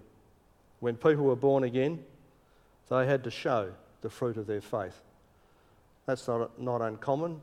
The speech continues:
to what, uh, John the Baptist said to people who came out to be baptised in the wilderness. You've got to show your repentance. Show, show the fruit of your repentance.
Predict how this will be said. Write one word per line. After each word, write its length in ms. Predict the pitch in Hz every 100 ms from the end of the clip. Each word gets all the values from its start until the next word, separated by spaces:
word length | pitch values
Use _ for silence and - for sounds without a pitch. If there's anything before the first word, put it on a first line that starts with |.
| -
to 100 | 113
what, 320 | 117 104 -
uh, 120 | 113 107
John 200 | 123 117
the 80 |
Baptist 380 | 107 135 - 104
said 240 | - 101 -
to 60 |
people 340 | - 113 107 107
who 120 | 107
came 300 | - 117 110
out 140 | 107
to 60 | 104
be 100 | 110
baptised 560 | 107 107 - 117 110
in 80 | 110
the 40 | 104
wilderness. 520 | 120 131 98 - - _ _ _ _ _ _ _ _ _ _ _ _ _
You've 140 | 139
got 60 | 127
to 60 | 113
show 200 | - 131
your 180 | 113
repentance. 600 | 113 113 135 139 - - - _ _ _ _ _ _ _ _
Show, 460 | - 131 127 123 110 -
show 260 | - 147 143
the 100 | 123
fruit 300 | - 156 139
of 120 | 113
your 100 | 110
repentance. 680 | 104 - 110 - - -